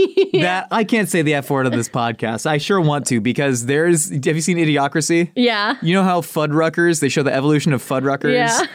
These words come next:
Speaker 2: It turns from, like, Fuddruckers to, like, Rutbuckers, and then it just ends up, uh, just butt effers.
Speaker 1: Yeah.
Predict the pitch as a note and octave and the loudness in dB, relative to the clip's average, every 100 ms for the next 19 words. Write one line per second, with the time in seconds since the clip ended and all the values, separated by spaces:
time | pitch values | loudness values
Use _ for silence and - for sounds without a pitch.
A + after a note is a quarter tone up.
0 | - - E3 D#3 D3+ B2+ - G3 F3 F3+ | -12 -6 -2 0 0 -4 -2 -2 2 0
1 | E3+ F3 E3 D#3 C#3 - C3+ A#2+ A2+ A#2 | 2 2 4 4 2 0 0 0 0 0
2 | D3+ D3+ D3 D3+ D3+ D3 C#3+ C#3+ B2+ C3+ | -2 -2 -2 -2 0 0 2 2 2 2
3 | C#3 C#3+ C3+ C3+ C3 C3 B2+ B2 - A#2 | 2 0 0 0 0 0 0 -2 -2 -4
4 | A#2+ A2+ A2 A#2+ A2+ G#2+ G#2 C3 C#3 - | -2 -2 -2 -2 -2 -2 -4 -2 -2 -4
5 | - D3 C#3+ - E3 F3 G3 - C4 B3 | -4 -4 -4 0 2 2 0 0 2 2
6 | A3+ A3+ C#4+ | 2 0 -2